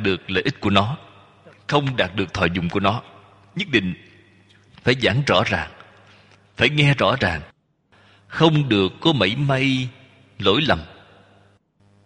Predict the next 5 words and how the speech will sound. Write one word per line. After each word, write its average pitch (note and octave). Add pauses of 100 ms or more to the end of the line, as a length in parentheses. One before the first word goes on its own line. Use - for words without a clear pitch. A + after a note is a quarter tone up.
(1040)
Quả A#2+
thật A2 (200)
dùng G2+
vào F#2
trong C3+